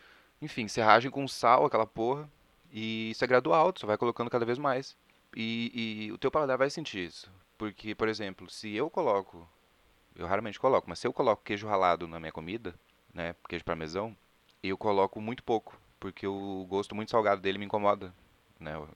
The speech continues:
o, o sabor do prato como um todo. E tem pessoas que vão cada vez querendo mais o salgado do queijo, então elas vão indo muito além e consumindo em quantidades muito grandes.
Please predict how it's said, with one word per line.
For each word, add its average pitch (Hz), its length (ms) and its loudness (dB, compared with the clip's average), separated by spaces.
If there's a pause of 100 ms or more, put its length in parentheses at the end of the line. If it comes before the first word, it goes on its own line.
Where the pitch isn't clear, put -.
(240)
o, 80 400 -12
o 78 60 -16
sabor 85 280 -4
do 85 60 -10
prato 80 260 -4 (100)
como 85 200 -10
um - 20 -16
todo. 78 240 -8 (280)
E 98 260 -6
tem 107 120 -2
pessoas 107 420 -2
que - 140 -14
vão 107 640 -4
cada 107 200 2
vez 107 160 -4
querendo 113 280 -2
mais 113 420 0
o 107 60 -14
salgado 95 500 0
do 90 100 -8
queijo, 82 500 -6
então 90 220 -8
elas 92 160 -2
vão 95 140 -6
indo 98 120 -8
muito 104 260 -4
além 120 320 0 (400)
e 98 100 -10
consumindo 107 560 -6
em 113 60 -10
quantidades 110 420 0
muito 113 180 -12
grandes. 147 440 -6